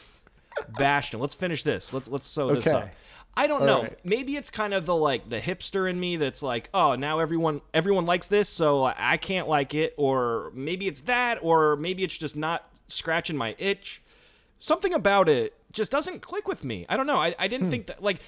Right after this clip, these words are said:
Speaker 1: the narration, right? There was, like, a gravelly voice guy, and he was like,
Speaker 2: The
Speaker 1: "Hey."
Speaker 2: narration, yeah.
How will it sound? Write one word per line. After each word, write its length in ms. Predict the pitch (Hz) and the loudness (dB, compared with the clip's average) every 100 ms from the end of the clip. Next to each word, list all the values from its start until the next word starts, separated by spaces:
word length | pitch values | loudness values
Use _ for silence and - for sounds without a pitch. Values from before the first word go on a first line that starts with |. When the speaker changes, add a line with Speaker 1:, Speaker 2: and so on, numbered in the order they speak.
| - - | -20 -8
Speaker 1:
the 80 | 175 | -4
narration, 640 | 175 233 240 196 208 196 156 | 0 2 2 2 0 -2 -2
right? 240 | 131 170 | 0 0
There 80 | 147 | -2
was, 120 | 131 | -2
like, 120 | 107 | -6
a 60 | 92 | -8
gravelly 460 | 92 90 90 90 | -10 -10 -10 -12
voice 280 | 85 87 90 | -12 -10 -10
guy, 280 | - 101 92 | -10 -10 -8
and 160 | 90 90 | -10 -10
he 80 | |
was 180 | 92 - | -12 -12
like, 80 | - | 2
Speaker 2:
The 100 | 277 | 4
Speaker 1:
"Hey." 180 | 294 320 | 6 4
Speaker 2:
narration, 1200 | 311 330 320 233 208 208 - 202 185 180 151 151 | 8 10 10 12 12 10 8 6 6 4 2 0
yeah. 800 | 156 151 180 165 165 160 156 143 | -6 0 6 6 8 6 4 0